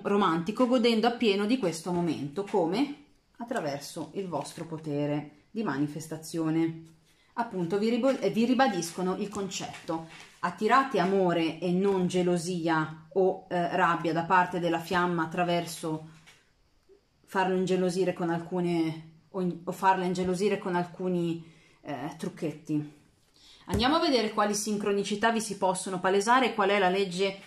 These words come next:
eh, universale che potrebbe aiutarvi in questo. Gran bel numero, ventuno e ventuno, ma potreste vederlo anche come dodici e dodici, potreste vedere entrambe le cose. E vi dice: "Quando non riesci a scegliere, usa la legge della polarità.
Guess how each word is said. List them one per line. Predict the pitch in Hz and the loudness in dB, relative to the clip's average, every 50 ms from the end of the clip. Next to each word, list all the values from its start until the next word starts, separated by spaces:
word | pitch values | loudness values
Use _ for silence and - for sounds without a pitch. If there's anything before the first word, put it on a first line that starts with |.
| - - _ _ _ - | -20 -20 _ _ _ -4
eh, | 180 180 175 170 165 165 165 170 | -2 0 0 0 0 0 0 0
universale | 190 196 202 196 202 185 - - 226 220 220 | 2 2 2 2 2 0 0 0 2 2 2
che | 220 196 | 0 -2
potrebbe | - 190 185 - 202 190 180 175 | -4 -4 -4 -2 -2 0 0 2
aiutarvi | 175 180 175 - 175 170 165 208 | 0 0 0 -2 -2 -2 2 2
in | 247 247 | 2 2
questo. | - 226 165 156 - - - - 202 208 233 233 - - - _ _ _ _ _ _ _ _ _ _ _ _ _ | 2 2 0 0 -2 -6 -8 -6 -2 -2 -2 -2 -4 -10 -18 _ _ _ _ _ _ _ _ _ _ _ _ _
Gran | - 185 190 214 214 | -8 -4 -2 0 0
bel | 202 190 175 | 0 0 0
numero, | 165 156 156 151 156 156 170 170 - - - - - | 0 0 0 -2 -2 -2 -4 -6 -8 -18 -20 -12 0
ventuno | 196 247 269 262 277 330 311 294 | 4 4 4 6 6 6 6 6
e | 247 | 6
ventuno, | 220 214 220 214 214 202 170 170 180 190 | 6 4 4 2 2 0 2 2 2 2
ma | 208 202 | 2 2
potreste | - 220 220 262 262 262 - 226 | 0 2 2 4 2 4 2 0
vederlo | 214 214 226 226 226 214 | 2 4 2 4 4 4
anche | 202 214 208 220 | 2 2 2 0
come | 214 208 196 190 180 | -2 0 -2 0 4
dodici | 196 196 190 202 190 - 196 | 2 2 2 2 -6 -6 -6
e | 175 | -6
dodici, | 165 151 123 135 156 170 165 - 254 285 294 294 - - - | -6 -6 -6 -6 -6 -8 -4 -2 0 0 0 0 -4 -14 -12
potreste | - 220 220 226 220 220 - 214 | -10 -4 -2 -2 -2 0 -2 -2
vedere | 196 196 202 202 196 | 0 0 0 0 0
entrambe | 190 180 190 190 185 175 170 | -2 -2 -2 -2 0 0 0
le | 170 165 | -2 -4
cose. | - - - - - 151 190 247 294 285 - - - - - - - - - _ | -4 -6 -8 -8 -8 -6 0 0 0 0 -2 -12 -18 -20 -20 -20 -20 -20 -20 _
E | - 302 | -6 -2
vi | 339 330 | 0 0
dice: | 220 190 160 160 - 180 170 165 156 - - - - - - _ _ _ _ _ _ - - _ _ _ _ _ _ _ _ _ _ _ _ _ _ _ _ _ _ | 0 0 -2 -4 -2 -2 -2 -2 -2 -4 -8 -16 -20 -20 -20 _ _ _ _ _ _ -20 -20 _ _ _ _ _ _ _ _ _ _ _ _ _ _ _ _ _ _
"Quando | _ - 175 175 220 277 302 381 370 | _ 2 4 6 8 8 8 8 8
non | 339 254 | 8 8
riesci | 226 220 220 233 - - 269 | 8 6 4 4 4 4 0
a | 247 | 0
scegliere, | - - 208 208 196 190 196 208 220 226 254 247 | 0 2 2 2 2 2 2 2 2 4 2 2
usa | 240 214 196 226 247 | 2 2 4 4 6
la | 285 294 | 8 8
legge | 269 196 180 175 170 190 | 6 6 4 2 0 0
della | 175 190 190 185 185 | 2 4 2 2 2
polarità. | - 202 185 175 180 180 185 180 - 190 175 180 180 - - - | 2 2 4 4 4 4 2 0 2 2 2 2 2 -2 -8 -14